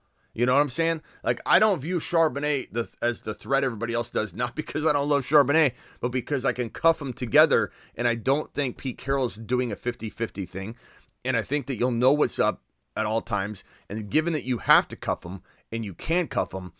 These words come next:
it's a match made in heaven, and, and Walker is potentially, even as good as Charbonnet is, doesn't mean Walker's not better. Like, people need to understand that. Smitty, you like Charbonnet so much.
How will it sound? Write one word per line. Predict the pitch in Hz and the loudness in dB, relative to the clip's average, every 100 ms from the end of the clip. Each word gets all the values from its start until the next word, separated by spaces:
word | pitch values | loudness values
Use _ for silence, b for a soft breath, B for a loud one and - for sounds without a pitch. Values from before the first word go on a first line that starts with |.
| b b - | b b -8
it's | 143 143 | 0 0
a | |
match | 117 117 139 143 - | 0 2 2 0 -4
made | 131 127 | -4 -4
in | 101 | -6
heaven, | 80 104 104 131 - b b b | -4 -4 -4 -8 -12 b b b
and, | 113 120 113 104 | -4 -2 -2 -4
and | 113 110 107 - | -2 -2 -4 -6
Walker | 110 147 165 175 151 135 | 6 8 8 4 0 -2
is | 127 117 - _ _ | -6 -6 -10 _ _
potentially, | 135 113 - 156 - 170 165 - | -6 -6 -6 -8 -6 -4 -4 -8
even | - 165 185 | -10 -10 -4
as | 175 - | -6 -6
good | 98 170 202 | 0 0 0
as | 175 | -4
Charbonnet | - 170 170 170 160 | 0 0 2 -2 0
is, | 170 147 - b b b | 0 -2 -6 b b b
doesn't | 180 185 220 | 2 4 2
mean | 233 202 | 0 4
Walker's | 208 214 208 170 | 4 4 -2 0
not | 220 185 | 0 2
better. | 247 247 139 b b - | 4 4 2 b b -8
Like, | 156 | -6
people | 220 233 269 | -6 -6 -6
need | 233 | -2
to | |
understand | 226 175 - 226 | -2 -2 -6 -6
that. | 180 101 | -6 -8
Smitty, | 113 - 254 311 180 - b - | -16 -10 0 2 2 -4 b -4
you | 233 294 | -4 4
like | 262 233 | 6 6
Charbonnet | - 214 220 208 196 - | 2 2 2 2 -2 -2
so | 214 240 | -2 0
much. | 240 208 - | 4 4 2